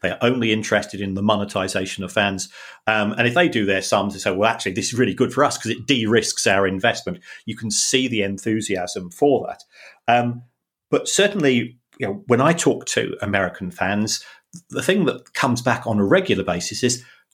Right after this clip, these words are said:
they love the idea of relegation. It's, it's, it's alien to them because of the, the nature of, of U S franchise sports, but they still find it fascinating and exciting. And, and they've seen,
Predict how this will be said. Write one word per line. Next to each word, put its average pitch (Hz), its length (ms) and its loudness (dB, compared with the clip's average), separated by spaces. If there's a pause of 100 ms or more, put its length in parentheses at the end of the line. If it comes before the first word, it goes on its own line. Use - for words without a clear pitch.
(360)
they 165 160 4
love 147 400 4
the 98 140 0
idea 85 460 -8 (100)
of 95 140 -8
relegation. 90 540 -4
It's, 131 280 2
it's, 127 200 2
it's 120 240 2
alien 131 460 2
to 95 200 2
them 127 260 2 (300)
because 120 300 0
of 98 100 -8
the, 101 240 -2
the 110 100 4
nature 104 460 2
of, 95 260 -6
of 98 340 0 (320)
U 110 200 4
S 92 160 2
franchise 117 520 0
sports, - 560 -2 (340)
but - 180 -2 (180)
they 143 120 2
still 175 260 4
find 143 380 2
it - 240 -4
fascinating 110 720 0
and 101 80 0
exciting. 120 600 0
And, 110 160 -4
and 120 140 2
they've 127 200 0
seen, 98 560 0